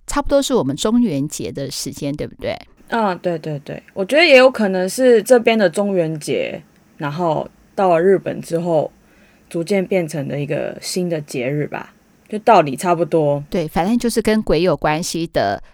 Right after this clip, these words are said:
Speaker 1: 日子就对了。
Speaker 2: 对，对，对，对，对。
Speaker 1: 因为我哈，以前我记得我小时候，也不是小时候啦，应该是说我四十岁以前好了。
Speaker 2: 嗯。
Speaker 1: 四十岁以前的时候呢，我都是很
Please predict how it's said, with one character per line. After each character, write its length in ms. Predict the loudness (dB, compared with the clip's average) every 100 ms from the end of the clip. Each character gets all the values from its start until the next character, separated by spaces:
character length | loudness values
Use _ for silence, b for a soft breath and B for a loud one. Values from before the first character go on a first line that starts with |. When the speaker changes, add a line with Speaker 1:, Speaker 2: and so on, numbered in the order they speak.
| -6
Speaker 1:
日 160 | -6
子 180 | -4 -8
就 160 | -4 -4
对 200 | -2 -2
了。 280 | -2 -8 -14 _
Speaker 2:
对， 160 | 4 4
对， 200 | 6 0
对， 240 | -2 -8 -10
对， 220 | -12 -16
对。 180 | -16 -18 _ b 0
Speaker 1:
因 100 | 2
为 60 | 4
我 220 | 2 -2
哈， 400 | -4 -6 -8 -10 -18 -10
以 140 | -8
前 360 | -6 -6 -4 -2
我 140 | -4
记 160 | -4 -6
得 120 | -4
我 140 | -4
小 280 | -4 -6 -6
时 220 | -8 -8
候， 220 | -6 -8 -8
也 140 | -4
不 80 | -2
是 100 | -2
小 200 | -2 -4
时 140 | -4 -4 -2
候 220 | 0 0
啦， 180 | -2 -6 B B B -2
应 120 | 0
该 160 | 0 -2
是 260 | -2 -4
说 320 | -2 0 0
我 580 | 0 -2 -2 -4 -8 -12 -14
四 280 | -8 -2 -2
十 180 | -2 -4
岁 240 | 0 0
以 80 | 0
前 220 | -6 -10
好 240 | -8 -8 -8
了。 180 | -10 -18 -20 -8
Speaker 2:
嗯。 240 | -2 -2 -4
Speaker 1:
四 160 | -4 -2
十 160 | -2
岁 220 | -2 0 0
以 80 |
前 240 | -2 -8 -6
的 100 | -6
时 220 | -6 -6
候 280 | -4 -2 -2
呢， 240 | -4 -8 b b -4
我 80 |
都 120 | -2 0
是 100 | 0
很 160 | -2